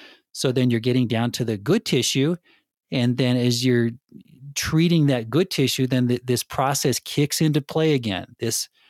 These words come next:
this process of, of healing and, uh, producing the growth factors, everything that's necessary to try and get that good tissue built up again.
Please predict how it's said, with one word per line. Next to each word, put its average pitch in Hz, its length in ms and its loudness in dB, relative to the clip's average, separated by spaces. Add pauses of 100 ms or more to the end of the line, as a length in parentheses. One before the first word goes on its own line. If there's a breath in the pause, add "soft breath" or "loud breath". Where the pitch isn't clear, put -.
(380 soft breath)
this 110 160 -2
process 127 680 -2
of, 104 440 -2 (240)
of 101 480 -4
healing 127 560 2 (500)
and, 117 280 0
uh, 113 140 -2
producing 127 640 0
the 104 100 0
growth 143 260 0
factors, 123 540 0
everything 127 260 4
that's 104 160 0
necessary 117 540 0
to 101 80 -2
try 123 220 -2
and 123 100 4
get 113 160 0
that 101 200 -2
good 117 200 0
tissue 123 300 -2
built 104 240 -2
up 104 160 -2
again. 151 340 0